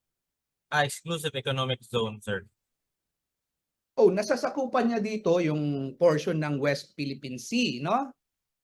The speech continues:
Speaker 2: Ah, sa West Philippine Sea, ah, tinawag natin siyang West Philippine Sea sometime mga previous, ah, regimes ago, no? Ah,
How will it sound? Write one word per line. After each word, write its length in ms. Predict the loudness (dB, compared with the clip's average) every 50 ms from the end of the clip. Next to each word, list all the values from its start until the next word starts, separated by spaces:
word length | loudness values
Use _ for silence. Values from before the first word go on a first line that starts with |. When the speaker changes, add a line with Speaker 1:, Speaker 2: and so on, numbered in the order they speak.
| _ _ -12
Speaker 2:
Ah, 1200 | -8 -6 -4 -4 -4 -2 -2 -4 -4 -4 -4 -4 -6 -6 -6 -6 -6 -8 -8 -8 -8 -8 -10 -12 -14 _ _ _ _ _ _ _ _ _ _ _ _ _ _ _
sa 240 | _ -2 0 0 4
West 320 | 4 4 2 2 -2 -4
Philippine 400 | -2 -2 -2 0 0 0 0 0
Sea, 400 | 0 0 0 0 0 -2 -4 -6 -8 -14 _ _ -12
ah, 240 | -8 -6 -6 -6 -8
tinawag 480 | -6 -4 -2 0 2 2 2 2 2
natin 240 | 0 0 0 -2 -4
siyang 240 | -4 -4 -4 -2 -2
West 160 | -2 -4 -4 -4 -4
Philippine 320 | -4 -4 -4 -4 -6 -8
Sea 240 | -6 -6 -6 -6 -6
sometime 560 | -4 -6 -4 -6 -4 -4 -2 -2 -2 -2 -2
mga 240 | -2 -2 -2 -4 -6 -6 -4
previous, 560 | -2 -2 -2 0 0 0 0 0 -2 -4 -4
ah, 320 | -4 -2 -2 -2 -2 -2
regimes 480 | -2 -2 -2 0 0 0 0 0 -2 -4 -6
ago, 480 | -6 -2 0 2 2 4 2 0 -2 -6 -14 _ _ _ _ _ _ _ _ _ _ _ _ -4
no? 400 | -2 -2 -2 -2 -4 -8 -14 -18 _
Ah, 960 | -12 -10 -10 -8 -8 -8 -6 -6 -6 -6 -6 -8 -8 -8 -8 -8 -8 -10 -8